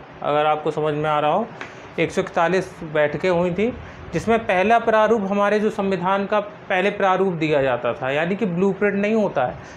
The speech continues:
जैसे मान लीजिए अगर हम कोई चीज़ बनाएं, कोई चीज़ जब हम बनाते हैं तो पहले उसका हम मॉडल बनाते हैं, उसी प्रकार से हमारे संविधान का मॉडल बनाया गया था, उसको लेखनीबद्ध किया गया था। तो उसमें पहला प्रारूप था फरवरी उन्नीस सौ अड़तालीस को दिया गया था,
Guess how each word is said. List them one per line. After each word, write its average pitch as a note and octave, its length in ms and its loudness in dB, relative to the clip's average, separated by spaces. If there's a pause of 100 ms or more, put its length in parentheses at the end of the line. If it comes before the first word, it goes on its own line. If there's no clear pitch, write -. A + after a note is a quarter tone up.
(100)
जैसे D#3+ 200 2
मान F3+ 240 2
लीजिए F#3 200 2
अगर F#3 200 2
हम F#3 120 0
कोई F3+ 220 2
चीज़ F3+ 220 0
बनाएं, D3+ 500 0 (540)
कोई F3+ 140 2
चीज़ F#3 180 0
जब F#3 160 4
हम F#3 160 2
बनाते D#3+ 380 0
हैं F#3+ 120 0
तो G3 100 2
पहले F3+ 380 0
उसका F#3 200 0
हम F3+ 60 2
मॉडल C#3+ 340 2
बनाते A#2+ 400 -2
हैं, D3 80 4
उसी D3 200 0
प्रकार F3 360 0
से F#3 120 0
हमारे F3+ 260 2
संविधान E3 540 -2
का E3+ 100 0
मॉडल D#3+ 340 2
बनाया E3+ 360 0
गया E3+ 180 2
था, F#3 260 -2 (300)
उसको D3+ 220 0
लेखनीबद्ध D#3+ 640 2
किया F3 300 2
गया E3+ 200 2
था। G#3 260 -2 (280)
तो F#3 80 2
उसमें F3+ 200 0
पहला F3+ 340 2
प्रारूप F3+ 440 2
था F#3+ 340 0 (340)
फरवरी D#3+ 320 2
उन्नीस E3+ 320 0
सौ F3 60 0
अड़तालीस D3 440 0
को F3 120 0
दिया E3+ 320 2
गया F3 160 2
था, G3 260 2